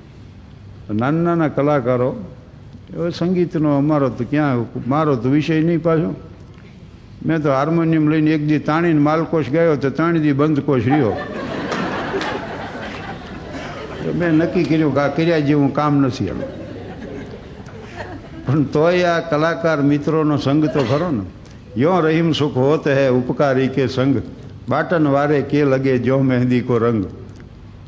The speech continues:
મહેંદી વેચતો હોય ને એના હાથ લાલ બની જાય, અત્તર વેચતો હોય એ પોતે ખુશબુદાર બની જાય. એટલે હું એને પૂછું કે "ભાઈ, કરુણ ભાવ રજૂ કરવો છે તો તમે કયો રાગ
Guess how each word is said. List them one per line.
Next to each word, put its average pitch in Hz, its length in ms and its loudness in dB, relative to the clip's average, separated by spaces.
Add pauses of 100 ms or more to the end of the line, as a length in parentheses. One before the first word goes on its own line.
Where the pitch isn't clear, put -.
મહેંદી 151 360 2
વેચતો 156 320 2
હોય 190 80 2
ને 175 100 2
એના 135 220 2
હાથ 139 180 -2
લાલ 135 220 2
બની 123 300 2
જાય, 101 160 -2 (800)
અત્તર 160 340 -2
વેચતો 160 400 0
હોય 156 120 4
એ 151 40 4
પોતે 160 420 0
ખુશબુદાર 156 560 2
બની 127 320 2
જાય. 92 140 -2 (1300)
એટલે 165 320 2
હું 156 300 4
એને 156 160 2
પૂછું 113 760 -2 (480)
કે 127 60 -4
"ભાઈ, 143 140 0
કરુણ 175 560 0
ભાવ 139 380 2
રજૂ 147 240 2
કરવો 160 380 2
છે 104 180 -2 (760)
તો 139 100 0
તમે 165 340 0
કયો 208 240 2
રાગ 147 220 2